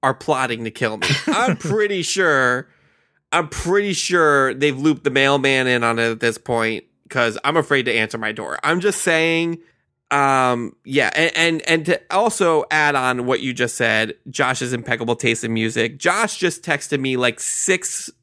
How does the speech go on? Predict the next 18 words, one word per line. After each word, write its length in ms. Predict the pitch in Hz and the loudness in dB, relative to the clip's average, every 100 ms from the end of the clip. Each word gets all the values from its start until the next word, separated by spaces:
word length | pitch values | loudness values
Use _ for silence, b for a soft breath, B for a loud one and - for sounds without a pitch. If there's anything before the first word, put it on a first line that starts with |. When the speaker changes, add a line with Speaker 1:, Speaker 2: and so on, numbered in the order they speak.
| - | -10
Speaker 1:
random 500 | 139 165 185 190 175 | -2 0 0 0 0
songs 460 | 175 156 147 139 | 2 4 2 2
in 80 | 139 | 0
a 40 | 131 | 2
row, 520 | 127 123 120 117 123 b b b b _ | 4 4 4 2 0 b b b b _
and 140 | 139 139 | 0 2
I 80 | |
listened 420 | 135 143 151 151 139 | 2 2 2 2 0
to 80 | |
them 440 | 131 127 120 117 113 - | 2 2 2 0 -4 -8
a 180 | 113 127 | -2 -2
total 540 | - 147 139 131 123 - | -2 0 2 2 0 -2
of 400 | 123 120 113 127 | 0 0 0 -4
sixty 440 | - 139 - 113 | -4 -4 -4 -8
times. 480 | 110 101 60 117 - 208 | -4 -2 -2 -4 -6 -2
It's 220 | 131 120 | -2 0
Speaker 2:
<laughs> 80 | 240 | -2
Speaker 1:
ridiculous. 880 | 131 123 170 165 160 156 156 - | -2 0 -2 0 0 2 0 -2